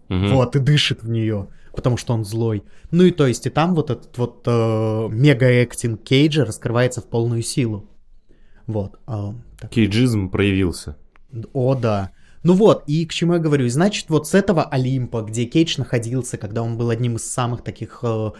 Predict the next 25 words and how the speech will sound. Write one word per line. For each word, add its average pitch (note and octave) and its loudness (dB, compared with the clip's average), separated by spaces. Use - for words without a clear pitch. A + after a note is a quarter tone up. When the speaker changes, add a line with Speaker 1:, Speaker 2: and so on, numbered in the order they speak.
Speaker 2:
важных B2 0
и A2+ -6
знаменитых A#2+ -4
актеров, G3+ -2
он F3+ 2
падает B2+ 0
в - -18
пропасть. - -6
А, G#2+ 0
то B2+ 0
есть C#3+ 2
наступают B2+ 0
как - -4
раз, G#2+ -2
э, G#2+ -2
десятые A2+ -2
года, C3+ 0
когда A#2 -2
Кейдж C#3 -2
снимается A#2 -4
в - -18
каком-то A2+ -6
откровенно A#2+ -2
проходном A#2 -6
кино, F#3 -4